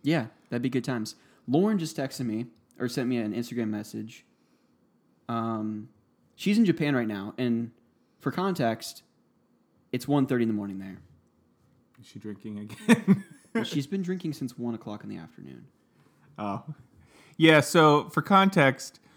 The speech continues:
Speaker 2: Japan's a hard time for those two weeks we go over there. It's
Speaker 1: Yeah.
Speaker 2: not, uh, a walk in the park. So the weekends, people enjoy their weekends over there.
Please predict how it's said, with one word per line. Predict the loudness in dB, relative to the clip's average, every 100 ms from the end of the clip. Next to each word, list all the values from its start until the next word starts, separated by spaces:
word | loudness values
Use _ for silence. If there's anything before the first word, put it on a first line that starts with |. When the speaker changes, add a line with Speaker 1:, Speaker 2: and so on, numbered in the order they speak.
| _ _ _ -8
Speaker 2:
Japan's | -6 -2 -2 0
a | -2
hard | 0 0 0 -2
time | -6 -6 -6 -8
for | -8 -8
those | -8 -8
two | -6 -4
weeks | -4 -6 -8
we | -6
go | -6 -6
over | -6 -8
there. | -8 -8 -10 _ _ _ _ _ _ -6
It's | -4 -2
Speaker 1:
Yeah. | -2
Speaker 2:
not, | 0 2 2
uh, | 2 0 -2 -6 _ _ _ _ _ _ _ _ _ _
a | -4
walk | 2 2 2
in | -4
the |
park. | -4 -6 -6 -6
So | -8
the | -6
weekends, | -2 -2 -2 -4 -4 -6 -12 -20 _ _ _ _ _
people | -6 -2 0
enjoy | 2 2 2
their | 2
weekends | 0 -4 -6 -8
over | -8 -8
there. | -8 -10